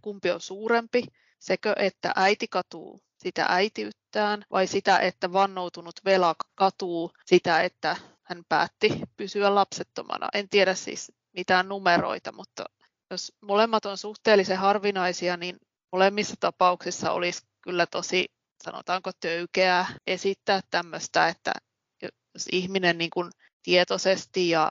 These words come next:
itselleen parhaalla tavalla on valinnut jonkun tavan elää, niin se lytätään sanomalla, että sä varmaan kadut tätä. Eihän kukaan tiedä toisesta henkilöstä, että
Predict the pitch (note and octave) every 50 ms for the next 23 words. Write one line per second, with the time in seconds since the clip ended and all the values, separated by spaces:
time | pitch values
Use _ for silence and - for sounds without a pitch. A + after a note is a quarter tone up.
0 | - _ - F3+ - - - F#3+ F3+ F3 E3+ E3+ E3+ E3 - F3 F#3 F3+ F3+ F#3
1 | F3 F3 E3+ - F3 E3+ F3 F3+ F3 E3+ E3 E3 D#3+ F3 F3+ F#3 F3+ F3+ F#3 F3
2 | F3 E3+ E3 E3 D3+ - E3+ _ - - _ - F3+ F3+ F3 F3+ E3+ - - F#3
3 | F#3 F3 E3+ E3 D#3+ - - - - _ - F3+ F3 E3+ - _ _ _ _ -
4 | - E3+ E3 E3+ F3 - F3 F3 F3 - E3+ F3+ F#3 - - _ - - F#3 F3+
5 | F3 F3+ F3 F3 F3+ F3 - - F3+ F3+ F3 F3 F3+ F3+ F3+ F3+ F3+ F3+ F3+ -
6 | - G3+ F#3+ F3+ F3+ F3+ _ _ - - - - - - - - - D3 - _
7 | _ _ _ - F#3 F#3+ G3 G#3 G3+ - - G#3+ - - A3+ G#3+ G3 F3+ - G3
8 | G3 F#3+ F3+ F3 - _ _ - G3+ G3 G3 - G#3 F#3+ - - G3 F#3 F#3+ G3
9 | F#3+ F#3+ F#3 - F#3+ F3 E3+ F3 - - - - - F3+ E3+ F3 - - -